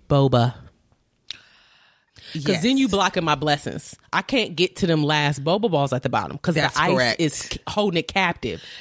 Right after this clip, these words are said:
Speaker 2: And once the ice melts so much, that big straw that is for getting boba up will get s-,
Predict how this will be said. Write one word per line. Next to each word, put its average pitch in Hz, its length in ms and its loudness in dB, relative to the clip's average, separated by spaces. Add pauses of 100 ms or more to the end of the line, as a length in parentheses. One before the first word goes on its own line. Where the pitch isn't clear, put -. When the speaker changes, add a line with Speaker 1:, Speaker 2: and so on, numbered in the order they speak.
(120)
Speaker 2:
And 202 460 0
once 175 220 -2
the 160 140 2
ice 165 260 -4
melts 170 360 -2
so 151 280 0
much, 131 380 -2 (100)
that 156 360 -2
big 165 220 0
straw 175 560 0
that 151 180 2
is 143 300 0
for 156 320 -2
getting 160 300 0
boba 165 240 2
up 139 280 0
will 151 140 0
get 147 300 -2
s-, - 200 -6